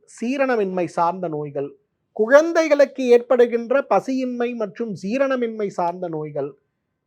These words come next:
காரணமில்லாமல் ஏற்படக்கூடிய மலச்சிக்கல், குடலுடைய அலை இயக்கம் குறைந்து போய் ஏற்படுகின்ற மலச்சிக்கல்,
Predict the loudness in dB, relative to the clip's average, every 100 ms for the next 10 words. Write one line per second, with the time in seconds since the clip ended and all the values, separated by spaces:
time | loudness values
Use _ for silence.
0 | 4 8 10 8 6 2 0 4 6 6
1 | 2 2 2 2 0 -2 -4 -6 -4 0
2 | 0 0 -2 -10 -4 -4 -4 -8 -2 2
3 | 2 2 0 0 -2 2 4 4 2 -2
4 | -4 -4 -6 -4 0 2 2 -2 0 -2
5 | 0 -2 -2 0 0 0 0 0 2 0
6 | -4 -10 -6 -8 -8